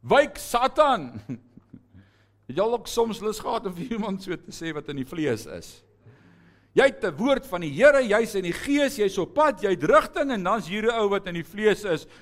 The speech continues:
wat nie 'n klou het waar in jou pad is nie. Maar Jesus beleef dit.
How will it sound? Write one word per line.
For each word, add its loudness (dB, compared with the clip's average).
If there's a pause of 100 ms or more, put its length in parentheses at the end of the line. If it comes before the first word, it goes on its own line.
wat 2
nie -2
'n 2 (120)
klou 2
het 6
waar 2
in -2
jou -2
pad -6
is -14
nie. -20 (640)
Maar 0
Jesus 4
beleef 2
dit. 0